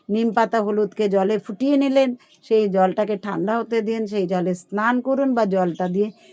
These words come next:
স্নানের পর বডিটা একটু কমপ্রেস করে নিন। এছাড়াও প্রত্যেক দিন সকালে খালি পেটে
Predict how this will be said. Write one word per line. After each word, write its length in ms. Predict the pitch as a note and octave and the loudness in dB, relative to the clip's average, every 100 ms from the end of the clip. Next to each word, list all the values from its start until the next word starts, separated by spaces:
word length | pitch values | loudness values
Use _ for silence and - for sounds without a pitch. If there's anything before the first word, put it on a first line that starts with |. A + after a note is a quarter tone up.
| _ - - F#3+ | _ -14 -6 -6
স্নানের 560 | - A#3 B3+ D4+ E4+ | 2 6 8 6 4
পর 200 | C4 C4 | 4 4
বডিটা 400 | G#3+ G#3+ F#3+ F#3+ | 6 4 4 -2
একটু 220 | F#3 - | -6 -6
কমপ্রেস 640 | F3 G#3 A#3+ B3+ C4+ B3+ - | -8 -2 0 2 2 0 -4
করে 220 | F#3+ D#3+ | -6 -4
নিন। 120 | C#3+ - - - - | -6 -10 -20 -14 -2
এছাড়াও 440 | A3+ - D4+ F4+ | 0 2 2 2
প্রত্যেক 460 | F#4 D#4 - D4 A#3 | 2 -4 0 -2 0
দিন 160 | C4 | -4
সকালে 480 | B3 A#3+ A3 A3 G#3 | -2 -4 0 -2 0
খালি 340 | G3 G3+ F#3 G3+ | -2 -2 -2 -2
পেটে 440 | G3 F#3+ G3 G3 | -4 -4 -4 -6